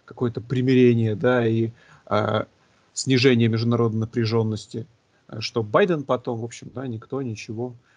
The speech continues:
не сделал. И, соответственно, проблема, скорее всего, будет завязана в судах, э, будет продолжаться конституционный такой вот,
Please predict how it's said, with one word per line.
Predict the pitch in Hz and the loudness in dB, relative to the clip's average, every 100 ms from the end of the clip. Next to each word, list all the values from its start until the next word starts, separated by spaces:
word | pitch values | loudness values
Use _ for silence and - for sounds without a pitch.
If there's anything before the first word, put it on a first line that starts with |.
| _ - | _ -6
не | 117 127 | -4 -4
сделал. | 117 110 220 - _ _ _ _ _ _ _ - | -4 -6 -8 -14 _ _ _ _ _ _ _ -10
И, | 139 | -4
соответственно, | 143 143 143 143 139 127 - _ _ _ _ | -4 2 2 2 0 0 -2 _ _ _ _
проблема, | - 147 165 135 117 | 2 2 4 4 2
скорее | - 131 123 | -2 -2 -2
всего, | 110 123 110 | -2 -6 -4
будет | 117 113 113 _ _ | -2 -2 -4 _ _
завязана | 113 113 123 120 104 110 110 - | -4 0 2 2 2 -4 -6 -8
в | - | -8
судах, | 143 175 247 - _ _ _ _ _ _ _ _ _ - | 0 2 2 -4 _ _ _ _ _ _ _ _ _ -10
э, | 117 | -8
будет | 117 147 135 117 | -4 0 0 0
продолжаться | 120 127 123 120 - | -2 2 2 0 -4
конституционный | 117 - 117 - 131 110 | -10 -10 -10 -4 -2 -2
такой | 113 113 117 | -6 -6 -4
вот, | 110 | -4